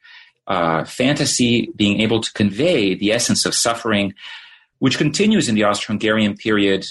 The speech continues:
uh, conveniently. Uh, there is a switch that happens gradually, but, uh, pretty clearly by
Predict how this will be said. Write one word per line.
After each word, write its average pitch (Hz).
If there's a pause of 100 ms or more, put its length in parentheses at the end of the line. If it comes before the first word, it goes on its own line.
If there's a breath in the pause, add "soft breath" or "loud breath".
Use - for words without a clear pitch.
(120)
uh, 90
conveniently. 113 (380)
Uh, 90
there 98
is 98
a 95
switch -
that 120
happens 127 (100)
gradually, 110 (280)
but, 92 (220)
uh, 82
pretty 120
clearly 120
by 95